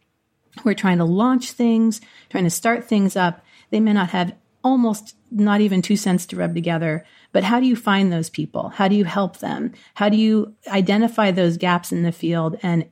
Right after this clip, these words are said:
get things moving forward? Sort of in a way that he also identified with money, which is he didn't really want to have the second home in, in the fancy place or the jet or anything. He wanted to, like, be really beside,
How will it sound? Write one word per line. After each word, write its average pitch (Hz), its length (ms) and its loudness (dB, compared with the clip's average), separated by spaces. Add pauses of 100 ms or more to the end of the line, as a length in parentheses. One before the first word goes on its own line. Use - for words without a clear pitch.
get 196 240 -4
things 170 280 0
moving 175 320 0
forward? 160 720 -2 (320)
Sort 233 180 0
of 226 80 2
in 214 120 2
a 214 60 2
way 202 140 0
that 196 120 0
he 208 400 0 (120)
also 202 320 -2
identified 175 640 0
with 165 160 -2
money, 175 300 -2
which 165 240 -6
is 165 160 -4
he - 120 -4
didn't 180 240 0
really 180 200 0
want 180 280 0
to 175 40 -2
have 170 380 -2
the 165 140 -6
second - 300 -8
home 160 300 -2
in, 165 240 -4 (320)
in 175 140 4
the 165 80 4
fancy 170 340 0
place 170 460 0
or 165 160 0
the 160 160 0
jet 160 360 -2
or 170 40 -2
anything. 170 420 0
He 208 160 0
wanted 175 380 0
to, 170 120 -2
like, 160 280 -4
be 175 120 -4
really 190 240 2
beside, 170 580 -4